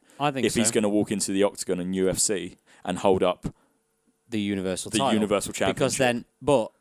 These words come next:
Speaker 1: I, I think since Rousey came across and Baszler and,
Speaker 2: Yeah.
Speaker 1: and also the Lesnar thing,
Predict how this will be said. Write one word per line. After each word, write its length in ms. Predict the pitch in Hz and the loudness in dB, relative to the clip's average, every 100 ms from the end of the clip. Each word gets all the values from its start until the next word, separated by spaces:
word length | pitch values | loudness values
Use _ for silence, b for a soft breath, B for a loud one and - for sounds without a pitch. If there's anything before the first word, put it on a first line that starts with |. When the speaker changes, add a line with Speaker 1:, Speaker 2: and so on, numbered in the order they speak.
| - | -12
Speaker 1:
I, 120 | 127 | -10
I 140 | - 135 | -4 -4
think 280 | - 131 - - | -2 -6 -6 -6
since 360 | - 160 131 - | -4 -2 -6 -6
Rousey 460 | 113 117 117 98 | -4 -2 -4 -6
came 240 | - 98 90 | -6 -6 -6
across 600 | - 120 90 76 - - | -2 -2 -2 -6 -8 -10
and 180 | - 95 | -10 -10
Baszler 580 | 85 82 76 87 80 85 | -8 -8 -10 -10 -10 -8
and, 280 | 92 85 80 | -10 -10 -8
Speaker 2:
Yeah. 280 | 98 92 80 | -2 -2 0
Speaker 1:
and 100 | 110 | -2
also 220 | 107 - | -2 -2
the 100 | 95 | -4
Lesnar 340 | 90 95 95 90 | -4 -4 -4 -8
thing, 260 | - 85 | -10 -10